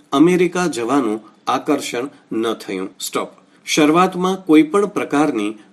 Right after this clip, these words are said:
રોકટોક વગર લોકો અમેરિકામાં પ્રવેશી શકતા. સ્ટોપ. ધીરે ધીરે ત્યાંની વસ્તી વધવા લાગી. સ્ટોપ. વધુને વધુ લોકો અમેરિકા ભણી આકર્ષાયા, એટલે અમેરિકાએ સ્થળાંતરના કુદરતી નિયમ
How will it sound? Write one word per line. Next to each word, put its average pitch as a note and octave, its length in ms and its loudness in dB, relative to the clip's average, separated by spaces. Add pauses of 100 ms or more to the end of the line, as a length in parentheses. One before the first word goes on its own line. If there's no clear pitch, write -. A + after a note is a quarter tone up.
રોકટોક E3+ 540 2
વગર A2 380 -2 (300)
લોકો E3 300 2
અમેરિકામાં A#2+ 1000 -4
પ્રવેશી A#2 460 -4
શકતા. - 460 -14 (100)
સ્ટોપ. - 260 -6 (400)
ધીરે A#2 320 0
ધીરે A#2 420 -4 (240)
ત્યાંની B2 340 0
વસ્તી A#2+ 560 -2 (180)
વધવા C#3+ 360 0
લાગી. F#2 460 -6
સ્ટોપ. - 280 -6 (340)
વધુને F3+ 420 4
વધુ C#3 380 2
લોકો A#2 520 0 (200)
અમેરિકા E3 540 4
ભણી C3 420 -2
આકર્ષાયા, G#2 800 -6 (220)
એટલે A#2 260 -2
અમેરિકાએ A2+ 800 -2 (260)
સ્થળાંતરના D#3+ 840 2
કુદરતી D#3 600 0
નિયમ A#2+ 400 0